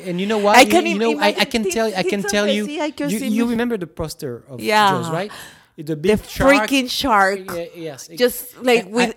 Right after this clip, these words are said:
Speaker 1: I
Speaker 2: high with cocaine.
Speaker 1: So, yeah. <laughs> No, but <laughs> so I think that's how they came up with the,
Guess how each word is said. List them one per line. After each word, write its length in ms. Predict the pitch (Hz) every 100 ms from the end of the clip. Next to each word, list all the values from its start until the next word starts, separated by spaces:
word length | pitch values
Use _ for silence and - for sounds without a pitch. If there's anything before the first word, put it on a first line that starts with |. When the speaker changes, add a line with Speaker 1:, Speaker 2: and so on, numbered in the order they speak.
| -
Speaker 1:
I 40 |
Speaker 2:
high 300 | 175 247 226
with 260 | 208 226 -
cocaine. 420 | 190 - 185 170
Speaker 1:
So, 260 | - 156 151
yeah. 160 | 151 - 190 220
<laughs> 280 | - - -
No, 140 | 170 165
but 160 | 147
<laughs> 40 | 165 131 110 - 123 - 120 - 110 - - 208 180 - - - - - 185 139 123 120 - 92 - - -
so 200 | - 151
I 80 | 143
think 300 | 147 208 190
that's 180 | 143 -
how 100 | 143
they 140 | 127
came 240 | 120 120 123
up 140 | 117
with 160 | 113 107
the, 320 | 110 104